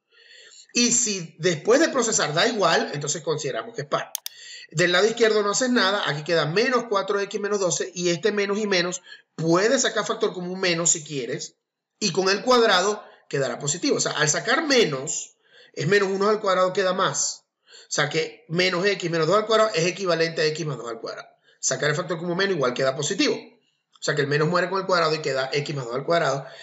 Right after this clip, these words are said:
Y el numerador no es igual a este numerador y el denominador tampoco. Son totalmente diferentes. Concluimos que no posee simetría respecto al eje Y.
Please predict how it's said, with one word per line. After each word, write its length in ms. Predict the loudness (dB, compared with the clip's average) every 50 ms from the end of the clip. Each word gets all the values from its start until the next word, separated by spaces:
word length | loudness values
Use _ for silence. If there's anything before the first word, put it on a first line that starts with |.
| -20 -18 -18 -18 -18 -18 -6 -2
Y 120 | 2 4
el 160 | 4 4 4
numerador 800 | 2 2 4 4 6 6 6 4 4 4 4 4 2 -2 -4 -8 -8
no 300 | -4 2 4 4 6 6
es 260 | 6 4 4 2 0
igual 260 | 0 0 0 0 0
a 40 | 2
este 140 | 0 -2 -2
numerador 360 | 0 0 0 0 0 2 2
y 60 | 0
el 100 | 0 2
denominador 460 | 2 0 0 0 0 2 2 2 0
tampoco. 420 | 0 -4 -2 0 0 0 0 0 0
Son 200 | -2 -2 -2 -4
totalmente 460 | -6 -4 -2 -2 -2 -2 -2 -2 -2
diferentes. 640 | -2 -2 -2 -2 -2 -2 -4 -6 -8 -10 -8 -10 -12 -12 -18 -20 -20 -20 -20 _
Concluimos 640 | 0 0 0 0 0 0 0 0 0 2 0 0 0
que 160 | 0 0 0
no 220 | 2 0 0 0
posee 440 | -2 -2 0 0 2 2 2 2 2
simetría 460 | 0 -2 -2 -4 -8 -6 -2 -2 -2
respecto 420 | 0 -2 -2 -2 -2 -4 -2 -4 -8
al 80 | -8
eje 100 | -8 -8
Y. 300 | -10 -12 -16 -20 -20 _